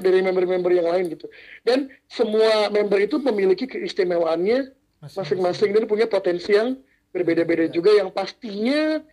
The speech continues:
Speaker 1: bisa membangun, bisa membawa J K T forty eight lebih maju lagi.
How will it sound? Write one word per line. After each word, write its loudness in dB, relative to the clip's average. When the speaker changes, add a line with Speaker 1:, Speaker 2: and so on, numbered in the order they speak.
Speaker 1:
bisa -2
membangun, 0
bisa -2
membawa 0
J 2
K -2
T -2
forty 0
eight -2
lebih -4
maju -2
lagi. -2